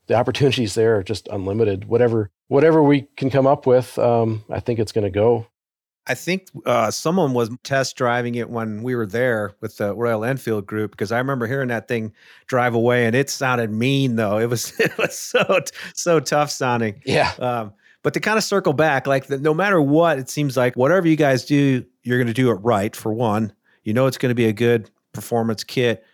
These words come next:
Speaker 2: And it also just seems like racing is what is super important and, and really what drives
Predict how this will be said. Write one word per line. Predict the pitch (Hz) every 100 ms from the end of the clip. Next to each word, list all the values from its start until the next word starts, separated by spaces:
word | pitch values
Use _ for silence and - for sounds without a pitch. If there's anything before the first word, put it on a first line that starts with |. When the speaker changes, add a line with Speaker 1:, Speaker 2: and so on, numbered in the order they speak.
| _ _ _
Speaker 2:
And | - 135
it |
also | 156 190 190
just | 156
seems | 180 165
like | 147
racing | 117 131 147 - 151 135
is | 117
what | 120 120 -
is | 123 113
super | - - 170 156
important | 139 147 135 127 117
and, | 113
and | 117 113
really | 131 143
what | 123 113 113 _
drives | - 117 117 123 120 104 -